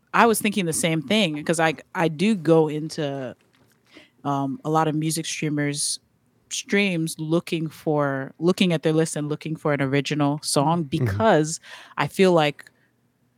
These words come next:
Speaker 1: a lot of times, an original song does show, showcase your own personal style a lot more.
Speaker 2: Mm-hmm.
Speaker 1: So, and I do know there are a lot of people, as you said, who don't have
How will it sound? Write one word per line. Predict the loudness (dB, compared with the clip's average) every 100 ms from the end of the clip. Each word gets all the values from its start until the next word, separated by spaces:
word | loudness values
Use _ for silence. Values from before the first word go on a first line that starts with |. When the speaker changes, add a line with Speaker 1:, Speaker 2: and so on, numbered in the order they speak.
| 2
Speaker 1:
a |
lot | 4 4
of | 2
times, | 0 0
an | 0 0 0
original | 2 0 0
song | 0 0 0
does | 2 2 2
show, | 0 2 4 4 4 0 -6 _ -8
showcase | 0 4 6 6 2 0 -4
your | 0 2 2 2
own | 2 2 0
personal | 0 0 2 -2 -2
style | -2 -2 2 4 4 2
a |
lot | 0 0 0
more. | 0 0 0
Speaker 2:
Mm-hmm. | 2 2 2 0
Speaker 1:
So, | 2 4
and | 4
I | 2
do | 2
know | 2 4
there | 4
are | 4 2
a | 2
lot | 0
of | -4
people, | -6 -4
as | -4
you |
said, | -2 0 -2
who | -2 -8
don't | -6 0 0 -2
have | -8 -8 -4 -4 -6 -14